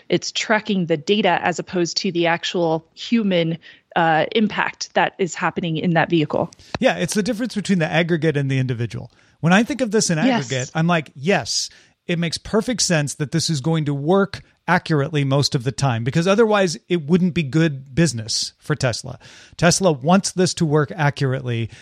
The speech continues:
Speaker 2: because they want to accurately identify safe behaviors and the people who they are more likely not to have to pay out a claim on. That's in the aggregate. As soon as it comes down to me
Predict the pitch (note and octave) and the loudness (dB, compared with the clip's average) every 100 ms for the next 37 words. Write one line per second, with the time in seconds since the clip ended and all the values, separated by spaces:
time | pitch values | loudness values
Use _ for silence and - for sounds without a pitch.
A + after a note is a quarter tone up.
0 | - - E3 B2+ D3+ C#3 C#3 F3+ - F3 | -6 0 2 2 0 0 0 0 0 -4
1 | D#3 E3 - E3+ E3 D3 C#3+ D3 C#3+ C#3+ | -2 -2 -2 -2 0 0 0 -2 -2 -2
2 | C3+ - D#3+ D3 - C#3 C3+ C3 C3 C3 | -2 0 0 -2 -2 0 2 0 0 -2
3 | C3+ C3+ C3+ C#3+ E3 D#3 D3+ C#3 - - | -2 -4 -4 -4 -2 0 2 0 -6 -20
4 | - D#3+ D3+ D3+ C#3 C#3 E3 D3+ C#3+ C#3+ | 0 2 4 2 2 2 2 2 0 -2
5 | C#3 D#3+ C3+ C3 C#3+ B2+ C#3+ C#3+ C3 - | -2 -4 -2 -4 -4 -4 0 0 0 0
6 | D#3+ C#3 A2 - - - _ _ - G3+ | 0 0 -4 -10 -20 -20 _ _ -2 0
7 | G#3 F3+ E3+ D#3+ A#2+ - - _ - G#3+ | 2 2 2 2 -2 -8 -16 _ 2 2
8 | B3+ G#3 A3 F3+ F#3+ D3+ B2 C#3 G#3 C#4+ | 2 0 2 4 2 2 -2 0 2 2
9 | B3+ | -2